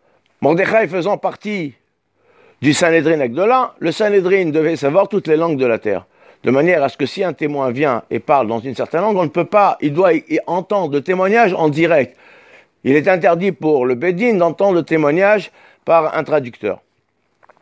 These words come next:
Donc il, Mordechai connaissait toutes les langues. Donc il, il entend cela, le projet, et va transmettre l'information à Esther.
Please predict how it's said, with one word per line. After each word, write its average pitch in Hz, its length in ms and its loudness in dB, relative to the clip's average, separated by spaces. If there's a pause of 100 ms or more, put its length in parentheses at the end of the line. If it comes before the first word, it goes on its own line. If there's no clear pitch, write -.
(340)
Donc 147 180 0
il, 175 180 0
Mordechai 196 460 2
connaissait 190 360 0
toutes 151 200 -6
les 147 60 2
langues. 120 200 -2
Donc 175 240 -4
il, 247 200 0 (260)
il 175 260 2
entend 202 540 0
cela, 120 520 0 (540)
le 127 160 2
projet, 123 640 0 (140)
et 254 360 0
va 220 180 2
transmettre 202 580 -4
l'information 190 600 0
à 180 140 4
Esther. 127 340 -2